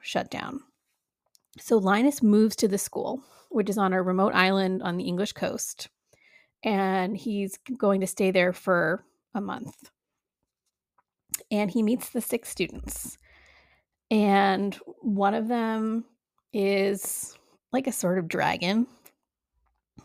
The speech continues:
Another is a fairy sprite. There's a gnome,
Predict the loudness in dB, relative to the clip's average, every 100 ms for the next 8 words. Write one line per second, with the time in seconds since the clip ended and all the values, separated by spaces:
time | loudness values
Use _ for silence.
0 | -16 -8 -2 0 0 2 2 2 0 0
1 | -4 -2 2 4 2 -2 -2 0 2 2
2 | -2 -8 -18 -20 -20 -20 _ -20 -20 _
3 | -4 0 0 0 -2 -2 -2 2 4 6
4 | 4 2 2 0 -2